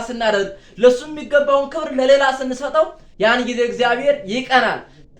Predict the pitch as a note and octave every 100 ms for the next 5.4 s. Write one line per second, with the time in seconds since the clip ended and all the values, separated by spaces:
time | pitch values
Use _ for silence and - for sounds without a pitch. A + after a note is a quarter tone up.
0 | - D4+ C4 D#4 C#4+ C#4+ C#4+ C#4 B3+ A#3+
1 | F#3+ - B3 B3+ C4 B3 A#3+ A3+ A3+ -
2 | - _ - C#4 E4 E4 D#4 D#4+ E4+ E4+
3 | E4+ D4 D#4 D#4 C#4+ C#4 C4 C4 A#3+ A3+
4 | G3+ E3+ - _ _ _ D#4+ E4 - B3
5 | C#4+ C#4+ B3+ C4